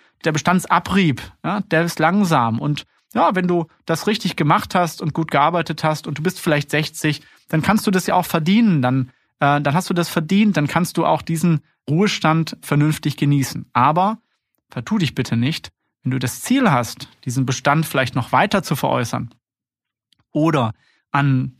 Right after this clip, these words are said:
deinen Nachfolger zu übergeben und du möchtest, dass dieser Betrieb vielleicht, den du über Jahrzehnte lang aufgebaut hast, auch in seiner Zukunft weiter bestehen kann,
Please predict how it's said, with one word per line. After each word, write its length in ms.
deinen 400
Nachfolger 540
zu 160
übergeben 560
und 240
du 40
möchtest, 420
dass 180
dieser 240
Betrieb 380
vielleicht, 360
den 120
du 200
über 360
Jahrzehnte 400
lang 240
aufgebaut 640
hast, 200
auch 180
in 100
seiner 300
Zukunft 640
weiter 340
bestehen 460
kann, 260